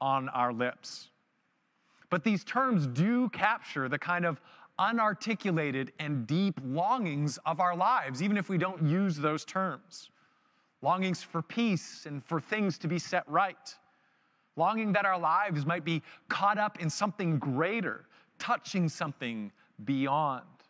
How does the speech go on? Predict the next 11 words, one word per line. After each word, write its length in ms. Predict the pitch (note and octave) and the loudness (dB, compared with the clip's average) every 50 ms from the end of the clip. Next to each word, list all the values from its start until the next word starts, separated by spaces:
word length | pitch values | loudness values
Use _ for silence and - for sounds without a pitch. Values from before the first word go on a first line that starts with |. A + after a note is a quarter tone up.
| _ _ _ _ _ _ _ _ _ _ _ _ _ _ _ _ _ _ _ _ _ - | _ _ _ _ _ _ _ _ _ _ _ _ _ _ _ _ _ _ _ _ _ -4
Longings 480 | - D#3 F3 F#3 F#3+ F#3+ F#3 F3 D3+ B2 | 0 2 2 2 2 0 0 -2 -2 -2
that 160 | C#3+ D3 - | -4 -6 -6
Mark 480 | C#3+ C3+ C#3+ E3 F3 F3+ D#3+ - - D3 | -4 0 2 2 2 0 -2 -8 -12 -10
nine 440 | C3+ C#3+ C#3+ D#3 F3 F3 F3 E3 | -2 -2 0 0 0 0 0 -2
declares 580 | D3+ D3 - - - C#3+ C#3+ C#3 C#3+ C3 A2+ A#2+ | -2 -4 -4 -4 -4 -4 -2 -2 -2 -4 -4 -8
Jesus 680 | A2 G#2 A2 B2+ E3 F#3+ G3 F#3 D3 D3 D#3 D#3 C#3+ - | -10 -8 -4 -2 0 2 2 0 0 -2 -2 -4 -4 -6
is 220 | - C#3+ B2+ G#2+ | -10 -10 -10 -8
singularly 1000 | - - - - - F3+ F#3+ G3 G3 F#3 F3+ F#3+ F#3 F3 E3+ E3+ E3+ D#3+ E3 D#3+ | -8 -10 -10 -10 -10 -8 -6 -4 -4 -2 -2 -4 -4 -4 -4 -4 -4 -4 -6 -8
capable 760 | - - - - B2 A#2 - G#2+ G2+ G2+ F#2 F2 F2+ F#2 - | -10 -12 -14 -14 -14 -12 -12 -12 -10 -8 -8 -8 -8 -12 -12
of 180 | A#2+ A2 F#2 - | -14 -16 -12 -8
meeting. 360 | A2 A2+ A#2+ B2 B2 - - | -6 -4 -4 -4 -6 -8 -16